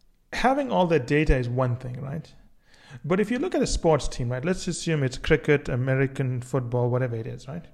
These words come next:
One of the most exciting things as a fan is to watch that moment when they announce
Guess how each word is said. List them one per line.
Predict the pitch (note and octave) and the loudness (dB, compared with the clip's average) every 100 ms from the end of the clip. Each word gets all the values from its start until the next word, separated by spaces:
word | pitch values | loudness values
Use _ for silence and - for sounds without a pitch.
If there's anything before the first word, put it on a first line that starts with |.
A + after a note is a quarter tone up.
| - - - _ - | -20 -20 -20 _ -6
One | G#3+ | -6
of | F4 | -2
the | C4+ | -2
most | A3 | -2
exciting | F3+ - - G3 G3+ D#3+ | -2 0 2 2 0 -2
things | C3+ D3 C3+ C3 C3+ | 0 -2 -2 -6 -8
as | B2+ A#2+ | -8 -8
a | |
fan | A#2+ - E3+ B2 B2 C3+ - - _ - | -10 -6 -4 -4 -6 -12 -16 -20 _ 0
is | D#3+ D3+ - | 2 2 -4
to | - F3 D3+ D3+ C#3 - - _ - | -2 0 2 0 -4 -12 -20 _ -12
watch | A#2+ B2+ E3 G#3+ - - - D#3 | -8 -4 -4 -4 -8 -14 -14 -6
that | C3+ C3+ C3+ | -2 -2 -2
moment | C#3 D#3+ E3 C#3 B2+ | 0 0 0 -4 -4
when | C3 | -4
they | C3 | -4
announce | C3 C3+ C#3 C#3 - | -2 -2 -2 -4 -8